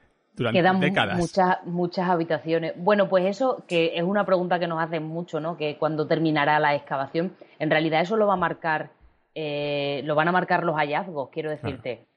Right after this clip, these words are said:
Speaker 2: El patio, pues nos ha llevado dos años de trabajo. Dos años de trabajo que repartido en meses, pues, pues habrán sido como siete, ocho meses de trabajo, más todo el proceso de extracción de los restos óseos con los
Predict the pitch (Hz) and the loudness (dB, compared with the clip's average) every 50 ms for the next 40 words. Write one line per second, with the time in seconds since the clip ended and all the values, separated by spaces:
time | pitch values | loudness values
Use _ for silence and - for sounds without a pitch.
0 | _ _ _ _ - _ - 156 151 147 147 143 143 143 143 139 139 - 151 156 | _ _ _ _ -20 _ -6 -4 -2 -2 -2 -2 -2 -4 -4 -4 2 4 4 4
1 | 151 - 175 170 175 185 - - _ _ _ _ _ _ - 165 156 156 156 156 | 4 2 0 0 0 0 -2 -8 _ _ _ _ _ _ -6 -4 -4 -2 -2 0
2 | 151 151 156 156 160 156 165 170 170 180 165 170 165 165 160 151 151 - - 135 | 2 2 2 2 4 4 4 4 4 4 2 2 2 0 -4 -6 -6 -4 -2 0
3 | 131 143 165 - - 131 123 _ _ _ _ _ _ _ _ 143 135 143 131 143 | 0 0 -2 -2 -8 -12 -12 _ _ _ _ _ _ _ _ -8 -6 -4 -2 -2
4 | 156 165 156 151 143 160 135 165 156 151 156 156 175 170 175 175 170 151 131 147 | -2 -2 -4 -6 -6 -6 -2 0 2 2 2 0 -2 -4 -4 -4 -4 -2 -2 -2
5 | 135 - - 147 147 151 151 151 151 160 160 160 156 156 151 - 175 175 175 - | -4 -4 -6 -4 -2 0 0 0 -2 -2 -4 -4 -4 -4 -2 -2 -4 -4 -2 0
6 | 170 160 143 139 135 131 131 131 131 - _ _ _ _ _ _ _ - 143 131 | 2 2 2 2 0 -2 -4 -4 -6 -12 _ _ _ _ _ _ _ -4 -4 -2
7 | 135 135 - 135 131 135 135 135 139 - - 151 147 151 135 151 143 147 139 - | -2 0 0 -2 0 0 0 0 -2 0 0 2 2 4 2 2 0 0 -2 2
8 | - 151 139 - 151 143 147 - 151 139 147 147 143 - 175 175 175 - - _ | 2 2 4 4 2 2 4 2 2 4 4 2 4 4 4 4 4 0 -10 _
9 | _ _ _ _ - 143 156 147 156 151 202 - - 196 185 180 175 165 170 180 | _ _ _ _ -2 0 2 2 4 4 4 4 4 4 2 4 4 4 4 4
10 | 196 214 208 - - _ - - 165 165 156 170 170 175 185 - - 170 165 147 | 2 0 -2 -6 -20 _ -4 -2 0 0 2 2 2 2 2 0 0 -4 -4 -4
11 | - 160 147 - 170 160 147 - 185 165 170 175 185 - - - 156 151 143 - | -4 -4 -4 -2 -2 -2 0 0 0 2 2 2 0 -2 -6 -6 -2 -2 -2 -2
12 | - 156 156 160 160 165 160 156 143 156 151 - - 160 147 156 160 156 - 190 | 0 -2 -2 0 2 2 0 2 0 -2 -4 -2 -2 -2 0 0 -2 -2 2 0
13 | 190 190 - 165 151 143 143 135 131 127 | 0 2 2 0 0 2 2 0 -2 -4